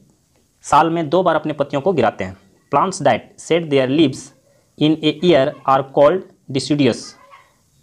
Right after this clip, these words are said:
जो पौधे अपने पत्तियों को साल में एक बार गिराते हैं उसको deciduous कहा जाता है।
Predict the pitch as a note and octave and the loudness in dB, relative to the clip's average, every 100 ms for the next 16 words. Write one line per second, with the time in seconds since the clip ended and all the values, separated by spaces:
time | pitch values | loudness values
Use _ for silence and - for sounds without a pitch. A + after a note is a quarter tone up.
0 | _ _ _ B2 E3+ F#3 D3+ B2+ C#3 E3 | _ _ _ 0 0 2 0 0 -2 -4
1 | D3 D3 D3 C#3+ F3+ F3 - C#3+ D3 D#3 | -6 -4 -4 -4 -4 -4 0 0 0 -6
2 | - F3 F#3 C3+ B2+ B2+ A#2 - B2+ E3 | -4 -4 0 0 0 0 -2 -2 -6 -6
3 | C3 - F#3+ F#3+ - _ - B2 C#3 D#3 | -10 -2 -4 -4 -16 _ -4 -2 0 0
4 | D#3 G3 - A#2 G#2 F#2+ F#2+ F#2 | 0 0 0 -2 0 -4 -8 -10